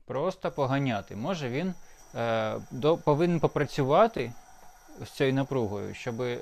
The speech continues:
самостійно зрозуміти, е, яку відсічку ставити. Я зупиняв відео,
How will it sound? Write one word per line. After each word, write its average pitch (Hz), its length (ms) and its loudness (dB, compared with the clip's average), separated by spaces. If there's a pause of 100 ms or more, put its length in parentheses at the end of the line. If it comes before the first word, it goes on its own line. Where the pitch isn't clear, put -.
самостійно 135 640 -2
зрозуміти, 120 680 0 (580)
е, 104 100 -4
яку 117 280 0
відсічку 127 440 -4
ставити. 92 500 -8 (840)
Я 175 160 2
зупиняв 170 480 0
відео, 175 440 0